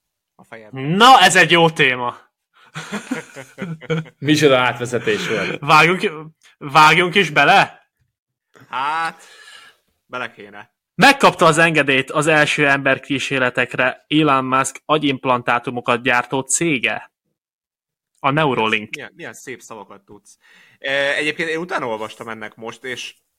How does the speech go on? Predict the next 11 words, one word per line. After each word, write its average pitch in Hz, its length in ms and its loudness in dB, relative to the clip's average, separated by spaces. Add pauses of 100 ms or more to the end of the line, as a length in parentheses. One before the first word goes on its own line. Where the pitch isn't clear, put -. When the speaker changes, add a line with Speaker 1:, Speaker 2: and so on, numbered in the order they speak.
(500)
Speaker 1:
itt - 440 -10
ennek 135 300 -6
a 123 100 -14
cégnek 123 760 -10
elsősorban 120 840 -10
nem 139 140 -10
az 165 120 -8
a 107 120 -10
célja, 110 440 -12
hogy, 110 460 -14
ö, 110 520 -12